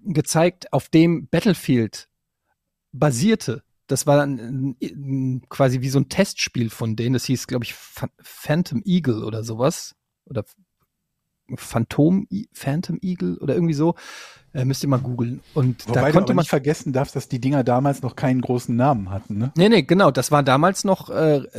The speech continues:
Speaker 1: total unbekannt. Das hat er uns gezeigt. Und da konnte man aber schon alle Sachen machen, die man heute in Battlefield auch machen kann. Und es war echt, das war ein kleines Team. Ich weiß nicht, wie viele Leute, fünf oder zehn Leute, die das gemacht haben. Und dann konnte man da Fahrzeuge steuern, Panzer, fliegen.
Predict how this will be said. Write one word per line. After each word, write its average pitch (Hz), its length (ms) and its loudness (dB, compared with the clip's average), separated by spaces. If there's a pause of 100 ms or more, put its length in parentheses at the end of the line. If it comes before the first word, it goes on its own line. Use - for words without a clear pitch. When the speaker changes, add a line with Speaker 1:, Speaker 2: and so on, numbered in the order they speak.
Speaker 1:
total 135 320 -2
unbekannt. 175 400 0
Das 123 100 -2
hat 135 100 -2
er 139 60 2
uns 135 160 0
gezeigt. 175 400 -2
Und 131 120 -2
da 127 100 0
konnte 202 260 2
man 185 140 6
aber 147 160 6
schon - 180 0
alle 214 240 2
Sachen 196 260 2
machen, 165 200 4
die 160 40 0
man 151 160 2
heute 170 220 2
in 156 100 2
Battlefield 147 400 -2
auch - 180 0
machen 123 220 0
kann. 117 280 -4 (440)
Und 131 120 -2
es - 160 -2
war 139 260 4
echt, 170 240 -2 (120)
das - 180 -6
war 131 120 4
ein 131 160 2
kleines 185 380 2
Team. 202 300 2
Ich 123 100 0
weiß 160 200 2
nicht, - 240 -4
wie 139 140 -4
viele 135 140 0
Leute, 143 220 2
fünf - 600 -2
oder - 200 -10
zehn 156 240 0
Leute, 160 240 2
die 156 80 -8
das 156 160 -4
gemacht 151 240 -4
haben. 147 80 -6 (380)
Und 143 140 2
dann 135 400 2
konnte 143 220 0
man 135 100 4
da 123 60 2
Fahrzeuge 151 1120 2
steuern, 143 440 2
Panzer, 147 840 0
fliegen. 147 680 -2